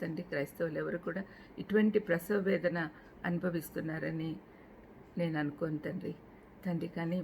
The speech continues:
మీరు మా కోసం గెత్సెమనే తోటలో ఎంత భారమైన కన్నీరు విడిచారు తండ్రి.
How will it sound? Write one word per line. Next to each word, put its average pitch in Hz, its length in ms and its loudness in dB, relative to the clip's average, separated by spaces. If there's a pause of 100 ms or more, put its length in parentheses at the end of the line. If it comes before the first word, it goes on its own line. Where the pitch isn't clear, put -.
(140)
మీరు 190 380 4 (540)
మా 180 120 2
కోసం 175 500 -2 (1400)
గెత్సెమనే 175 380 0
తోటలో 165 560 -4 (180)
ఎంత 190 520 -2 (760)
భారమైన 180 540 2
కన్నీరు 170 540 -2 (540)
విడిచారు 160 480 -6
తండ్రి. 151 280 -6